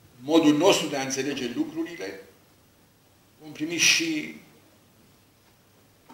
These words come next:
rezultatele pe măsură. Cum poți iubi aproapele când greșește atât de mult față de tine? Exercițiul iubirii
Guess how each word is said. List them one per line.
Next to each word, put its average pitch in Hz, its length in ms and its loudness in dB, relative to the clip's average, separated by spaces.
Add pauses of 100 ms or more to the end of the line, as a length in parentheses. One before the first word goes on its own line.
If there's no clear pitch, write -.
(140)
rezultatele 123 580 -2
pe 117 160 -12
măsură. - 320 -12
Cum 175 240 -10
poți 170 300 6
iubi 139 200 0
aproapele 160 840 4 (1000)
când 143 160 -8
greșește 156 920 4
atât 131 240 -12
de 127 120 -4
mult 139 300 -4
față 131 320 -8
de 123 60 -10
tine? 120 380 -16 (3500)
Exercițiul 135 540 2
iubirii 151 680 -2